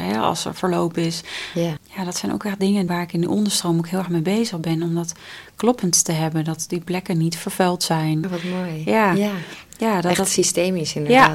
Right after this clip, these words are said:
Speaker 1: ook
Speaker 2: Van,
Speaker 1: systemisch.
Speaker 2: ja.
Speaker 1: Ja, want als mensen vertrekken met onvrede en diegene komt daarna op die plek,
Speaker 2: Hmm.
Speaker 1: ja, dan kan diegene de onrust voelen van die persoon daarvoor. En dat, ja, dat is echt heel bijzonder om dat te merken. Dat iemand ze, daar let ik ook echt op in zo'n eerste week van, "Wat zegt iemand?"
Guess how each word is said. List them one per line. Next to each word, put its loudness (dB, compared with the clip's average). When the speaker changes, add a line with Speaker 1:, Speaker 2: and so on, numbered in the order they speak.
Speaker 1:
ook -4
Speaker 2:
Van, -2
Speaker 1:
systemisch. 4
Speaker 2:
ja. -6
Speaker 1:
Ja, 0
want 0
als -6
mensen 0
vertrekken -2
met 0
onvrede -2
en 0
diegene 2
komt -2
daarna 2
op -6
die -2
plek, 2
Speaker 2:
Hmm. 2
Speaker 1:
ja, 0
dan 2
kan 4
diegene 2
de 2
onrust 4
voelen -2
van 2
die 0
persoon 2
daarvoor. 2
En 2
dat, 0
ja, 0
dat -6
is -6
echt -6
heel 0
bijzonder 2
om 4
dat 0
te -4
merken. 0
Dat -4
iemand 0
ze, -2
daar 2
let 2
ik -2
ook -6
echt -4
op -4
in 2
zo'n 2
eerste 0
week -4
van, -4
"Wat -4
zegt -6
iemand?" -2